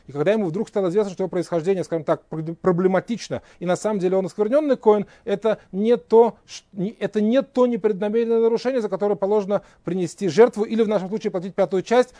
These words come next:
это ещё легче. То же самое будет человек, который выполнял заповедь, который выполнял заповедь Ебум, и оказалось, что она не да, так как он занимался выполнением заповеди, это не есть то нарушение, за которое положена жертва хатата, если она оказалась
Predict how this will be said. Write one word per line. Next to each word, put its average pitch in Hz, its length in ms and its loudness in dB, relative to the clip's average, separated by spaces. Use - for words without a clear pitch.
это 196 200 -2
ещё 202 300 2
легче. 160 320 2
То 175 100 -4
же 196 80 -4
самое 247 300 0
будет 247 160 -4
человек, 233 280 -4
который 190 220 -4
выполнял 180 340 -2
заповедь, 165 440 -2
который 175 220 -4
выполнял 180 280 -2
заповедь 175 360 -2
Ебум, 262 420 0
и 165 80 0
оказалось, 185 480 2
что 196 140 -4
она 202 120 0
не 220 120 0
да, 285 200 6
так 196 160 -4
как 175 120 -8
он 196 80 0
занимался 202 380 0
выполнением 214 340 0
заповеди, 226 440 2
это 202 220 -2
не 196 180 0
есть 190 340 -2
то 185 240 2
нарушение, 175 420 0
за 170 80 -2
которое 175 260 -2
положена 160 360 0
жертва 160 220 -4
хатата, 175 240 -4
если 156 120 -6
она 143 80 -4
оказалась 151 380 -4